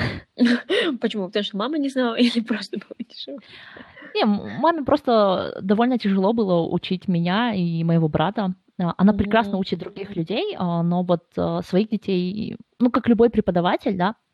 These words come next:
Speaker 2: то есть в этот момент
Speaker 1: Мгм.
Speaker 2: мама была преподавателем, у неё там в жизни разные карьеры были. Вот, а, в тот момент она преподавала, и на нас она прямо,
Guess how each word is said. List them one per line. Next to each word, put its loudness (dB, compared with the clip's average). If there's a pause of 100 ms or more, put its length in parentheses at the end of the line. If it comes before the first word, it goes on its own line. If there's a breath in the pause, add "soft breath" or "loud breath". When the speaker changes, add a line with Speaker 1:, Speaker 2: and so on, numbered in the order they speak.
Speaker 2:
то 2
есть -2
в -2
этот 0
момент 0
Speaker 1:
Мгм. -4
Speaker 2:
мама 2
была 2
преподавателем, -4
у 0
неё 2
там -4
в -4
жизни 2
разные 2
карьеры -2
были. -2 (560 loud breath)
Вот, -2 (200)
а, -2
в -12
тот 2
момент 4
она 2
преподавала, 2 (160)
и -2
на 2
нас 4
она 2
прямо, -4